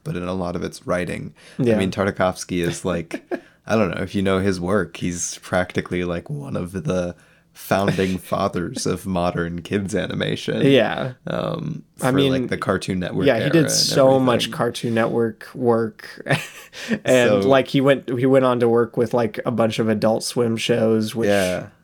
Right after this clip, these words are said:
Speaker 2: again, has a lot of acclaim.
Speaker 1: Yeah, so bringing that kind of knowledge and energy to this, this movie is really, really impressive. Like, the characters feel like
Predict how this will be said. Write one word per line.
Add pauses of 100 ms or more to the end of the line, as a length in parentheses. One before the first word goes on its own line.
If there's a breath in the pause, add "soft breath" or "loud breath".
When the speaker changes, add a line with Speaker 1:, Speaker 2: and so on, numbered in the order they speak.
(200)
Speaker 2:
again,
has
a
lot
of
acclaim. (300)
Speaker 1:
Yeah,
so
bringing
that
kind
of
knowledge
and
energy
to
this, (100)
this
movie
is
really,
really
impressive.
Like,
the
characters (360 loud breath)
feel (340 soft breath)
like